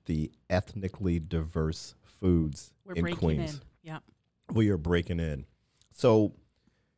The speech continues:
Speaker 1: visit our website, queenschamber dot org, for all of the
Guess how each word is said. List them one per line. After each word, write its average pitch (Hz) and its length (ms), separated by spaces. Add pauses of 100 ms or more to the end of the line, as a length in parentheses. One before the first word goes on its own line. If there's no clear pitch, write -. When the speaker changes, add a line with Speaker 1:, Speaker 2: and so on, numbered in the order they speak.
(140)
Speaker 1:
visit 175 540 (140)
our 143 220
website, 73 720 (320)
queenschamber 98 1300
dot 80 380
org, 90 640
for 85 720 (420)
all 120 640
of 90 320
the 87 320